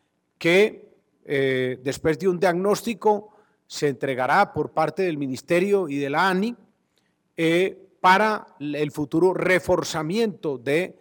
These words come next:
el puente amarillo, el puente del Paso Real, que permita con ese reforzamiento que este puente sea, como ahora nos lo ha indicado esta crisis, eh, una alternativa importante en cualquier momento.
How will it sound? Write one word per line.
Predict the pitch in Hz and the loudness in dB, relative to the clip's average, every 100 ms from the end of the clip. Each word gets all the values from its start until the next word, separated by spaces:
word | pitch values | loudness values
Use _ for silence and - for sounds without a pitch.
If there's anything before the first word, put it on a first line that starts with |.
| _ _ - | _ _ -8
el | 139 | -6
puente | 123 151 160 160 180 175 - | -4 -2 -2 0 -2 -2 -4
amarillo, | 160 147 139 196 165 156 | -6 -2 -2 -2 -2 -4
el | 127 | -4
puente | 151 156 180 | -6 -4 -2
del | 143 | -4
Paso | - 180 175 190 | 0 0 0 -2
Real, | 185 185 185 220 _ _ _ _ _ _ _ _ _ | 0 0 -2 -6 _ _ _ _ _ _ _ _ _
que | - 190 214 220 - _ _ - | 2 4 4 0 -10 _ _ -2
permita | 160 147 165 202 214 | 0 2 -2 -2 -4
con | - 156 | -4 -6
ese | 165 196 | -4 -2
reforzamiento | 190 185 185 190 190 190 190 185 | -2 -4 -4 -4 -4 -4 -4 -8
que | 151 | -8
este | 139 170 | -8 -8
puente | - 175 180 | -6 -6 -6
sea, | 175 180 180 208 - _ | -4 -2 -2 -4 -10 _
como | 135 117 | -10 -4
ahora | 113 139 170 165 - - | -2 0 -2 -4 -10 -14
nos | 143 139 - - _ _ - | -12 -12 -12 -20 _ _ -6
lo | 135 | -2
ha | 147 | -2
indicado | 156 170 180 175 | -2 -2 0 0
esta | 165 180 | -2 -8
crisis, | - 190 175 196 - - _ _ _ _ - | -4 -6 -4 -8 -10 -16 _ _ _ _ -4
eh, | 165 160 | 0 2
una | 165 190 202 | 2 2 2
alternativa | 190 165 151 147 165 175 180 175 156 127 _ _ - | 0 -2 -2 -2 0 2 4 4 0 -4 _ _ -8
importante | 160 143 156 - 165 165 190 180 - | -6 -4 -4 -2 -4 -4 -2 -4 -4
en | 156 | -6
cualquier | 143 135 - 156 | -2 -2 -2 -2
momento. | 165 151 131 - | 0 -2 -6 -12